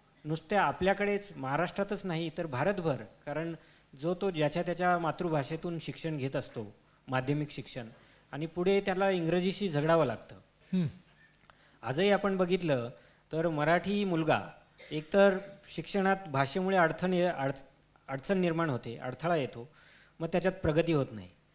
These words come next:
Speaker 1: त्यात थोडी त्याने काहीतरी कष्ट करून भाषेवरती मात मिळवली, थोडं शिक्षण केलं, तर त्याला पुढे नोकरी मिळत नाही. भाषावरती प्रभुत्व नसल्यामुळे नोकरी मिळाली कोणाच्या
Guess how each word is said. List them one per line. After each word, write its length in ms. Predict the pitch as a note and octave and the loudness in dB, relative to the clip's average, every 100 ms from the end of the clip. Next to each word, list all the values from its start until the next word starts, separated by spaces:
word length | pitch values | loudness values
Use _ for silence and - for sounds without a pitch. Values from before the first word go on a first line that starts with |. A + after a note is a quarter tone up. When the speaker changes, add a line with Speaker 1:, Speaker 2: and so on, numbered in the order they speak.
| _ _ _ _ _ - | _ _ _ _ _ 2
Speaker 1:
त्यात 140 | F#3 F3+ - | 4 4 0
थोडी 200 | F#3 F#3+ | 2 2
त्याने 500 | F#3 - - E3 E3+ | 0 -10 -6 -2 -2
काहीतरी 380 | E3+ D#3 D#3+ E3+ | 0 0 0 -2
कष्ट 280 | F3+ D3 F#3+ | -2 -2 -2
करून 280 | F3 F3 | 0 2
भाषेवरती 760 | D3+ C3+ E3+ E3+ E3 F3 E3+ E3+ | 2 2 2 2 2 0 -2 0
मात 220 | D#3 D#3 D#3 | 2 2 0
मिळवली, 380 | D#3 D3+ D3+ D#3 | -2 0 -2 -4
थोडं 180 | - D3+ | -4 -4
शिक्षण 380 | D3 D3 - E3 | -4 -8 -6 -6
केलं, 320 | D3+ C3+ C3 B2+ - - _ _ _ | -4 -2 -4 -6 -14 -20 _ _ _
तर 60 | E3+ | -8
त्याला 220 | F3 E3+ | -2 0
पुढे 480 | F#3+ F3+ G3 G3 G3 - - - C#3 | 0 0 2 0 -2 -10 -20 -16 -4
नोकरी 340 | D3 D#3 F#3+ | -4 2 2
मिळत 220 | E3+ C#3+ A#2 | 4 2 0
नाही. 180 | G#2+ F2+ - _ _ _ _ - | -10 -14 -20 _ _ _ _ -8
भाषावरती 1080 | B2 B2 E3+ D3 D3 - - - C3 C3 E3 | -4 -2 2 2 0 -4 -16 -8 -4 -2 -2
प्रभुत्व 400 | C3+ C3 C#3+ D3 | -2 -2 -2 -4
नसल्यामुळे 440 | B2 - A#2 A#2+ | -6 -10 -10 -8
नोकरी 340 | C3+ D3 F3+ | -6 -4 0
मिळाली 360 | F3+ D#3 F3 F3+ | 2 4 6 4
कोणाच्या 360 | E3+ D#3 D3+ | 0 -4 -2